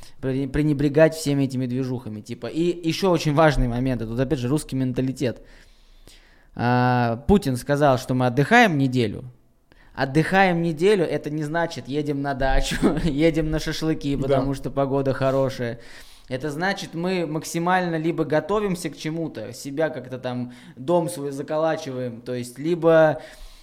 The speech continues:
Speaker 1: ну, реально не контактируем ни с кем и не распространяем вирус. Потому что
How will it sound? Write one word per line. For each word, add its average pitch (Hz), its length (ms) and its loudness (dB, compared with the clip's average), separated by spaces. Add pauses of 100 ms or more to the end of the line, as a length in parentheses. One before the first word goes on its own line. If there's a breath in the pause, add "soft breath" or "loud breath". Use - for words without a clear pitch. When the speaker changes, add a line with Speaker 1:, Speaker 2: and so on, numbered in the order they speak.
(100)
Speaker 1:
ну, 123 440 4
реально 175 420 6
не 175 140 2
контактируем 165 720 0
ни 151 100 0
с - 100 -8
кем 175 320 -2
и 143 260 -2 (460)
не 185 280 4
распространяем 180 960 0
вирус. 143 460 -2 (120)
Потому 147 340 -4
что 139 1160 -2